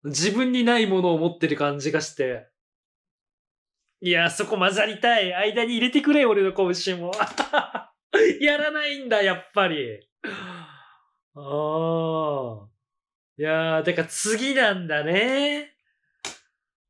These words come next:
えー、けど、ってことは俺これで二期全部見たんじゃないかな。いや、三期がいよいよそういう、始まりからいきなりそれってこと？だろうね。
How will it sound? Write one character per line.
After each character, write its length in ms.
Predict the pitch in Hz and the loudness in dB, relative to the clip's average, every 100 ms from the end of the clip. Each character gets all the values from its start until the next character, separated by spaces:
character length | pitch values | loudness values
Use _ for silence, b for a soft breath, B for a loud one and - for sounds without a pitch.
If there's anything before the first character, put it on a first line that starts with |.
| _ _ _ _ _ 160 | _ _ _ _ _ 0
え 220 | 214 302 | 4 4
ー、 60 | |
け 140 | 302 339 | 4 2
ど、 120 | 247 | 2
っ 140 | - | 0
て 120 | - 349 | 0 2
こ 140 | 381 | 4
と 160 | 403 381 | 4 4
は 180 | 269 | 4
俺 220 | 220 226 247 | 4 2 2
こ 140 | 302 | 2
れ 100 | 359 | 4
で 120 | 349 | 4
二 200 | 262 392 | 4 4
期 140 | 403 190 | 4 4
全 300 | 233 339 330 | 4 2 2
部 120 | 202 | 2
見 180 | 214 339 | 2 4
た 100 | 381 | 2
ん 140 | 196 | 2
じ 80 | 170 | 0
ゃ 60 | |
な 160 | 156 143 | 2 0
い 60 | 135 | -2
か 100 | 127 | -6
な。 80 | |
い 20 | 117 113 110 101 95 _ _ _ _ _ _ _ _ _ _ | -4 -6 -6 -10 -16 _ _ _ _ _ _ _ _ _ _
や、 100 | 170 | -4
三 420 | 180 359 381 370 | 0 2 2 -2
期 160 | 320 339 | 0 2
が 120 | 285 | 2
い 80 | 208 | 2
よ 180 | 233 247 | 2 4
い 60 | |
よ 100 | 214 | 2
そ 240 | 175 185 185 | 2 4 4
う 40 | |
い 160 | 185 180 | 4 2
う、 80 | 170 | -2
始 340 | 226 220 285 | 0 0 2
ま 100 | 285 | 0
り 140 | 294 | 2
か 100 | 285 | 2
ら 320 | 277 269 254 202 | 2 2 -2 -6
い 100 | 208 | -8
き 100 | 220 | -2
な 80 | 233 | 0
り 80 | 220 | 2
そ 140 | 226 | 2
れ 60 | 226 | 0
っ 40 | |
て 100 | 226 | -2
こ 120 | 208 | -2
と？ 380 | 208 208 240 - _ _ _ _ _ _ _ _ _ _ _ 127 | -2 -2 -4 -10 _ _ _ _ _ _ _ _ _ _ _ 0
だ 160 | 175 | 2
ろ 260 | 175 190 131 | 4 2 0
う 20 | |
ね。 260 | 120 120 | -2 -4